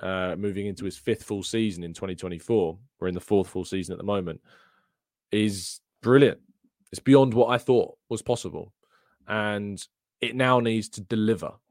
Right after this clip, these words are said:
And as I talk about, the next contract will define Arteta's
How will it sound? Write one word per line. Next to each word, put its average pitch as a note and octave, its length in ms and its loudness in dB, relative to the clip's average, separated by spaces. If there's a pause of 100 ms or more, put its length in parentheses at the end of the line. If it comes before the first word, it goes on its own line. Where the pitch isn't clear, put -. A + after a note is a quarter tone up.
(100)
And G#2+ 200 -2
as G#2 180 0
I G#2 80 2
talk D#3 240 0
about, F#2+ 240 0
the A#2 100 0
next F3 300 0
contract C3 800 -2 (440)
will A2+ 220 4
define D3+ 800 6 (160)
Arteta's A2+ 880 0